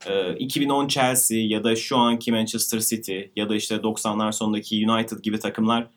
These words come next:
bu, bunu yapabilirler. Onlar çok güçlüler. Ama Leicester ayarındaki bir takımın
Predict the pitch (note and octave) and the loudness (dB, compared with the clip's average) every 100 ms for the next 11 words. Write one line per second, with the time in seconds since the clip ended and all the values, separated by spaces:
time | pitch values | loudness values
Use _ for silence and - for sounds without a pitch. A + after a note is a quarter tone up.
0 | _ _ _ - C3 D#3+ - C3+ E3 E3 | _ _ _ -4 0 0 0 2 4 6
1 | E3+ D#3+ B2+ G#2+ C#3 C#3 E3 - - D#2 | 6 4 4 2 0 -2 -8 -10 -10 -10
2 | - _ _ _ - C#3+ C3 B2+ F3+ - | -10 _ _ _ 2 2 4 4 2 2
3 | A3 F3 C3+ A#2+ G#2 G2 G#2 G#2+ G#2+ E3 | 2 4 4 2 0 -4 -8 -8 -6 -6
4 | G#3 | -8